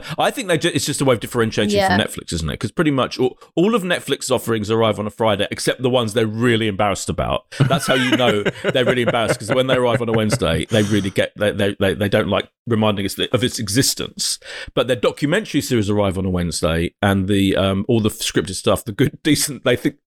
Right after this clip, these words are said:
Speaker 1: decent, worthy scripted stuff arrives on a Friday. And I just think that the, the,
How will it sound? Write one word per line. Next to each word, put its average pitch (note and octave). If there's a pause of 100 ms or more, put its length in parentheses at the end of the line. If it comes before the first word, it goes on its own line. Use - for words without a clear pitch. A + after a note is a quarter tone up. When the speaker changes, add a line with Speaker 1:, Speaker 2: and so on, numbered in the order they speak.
(120)
Speaker 1:
decent, C#3+
worthy C3
scripted -
stuff G2
arrives G2
on F2+
a -
Friday. F2+ (220)
And A#2+
I D#3+
just D3+
think A2
that G#2+
the, G#2+
the, G2+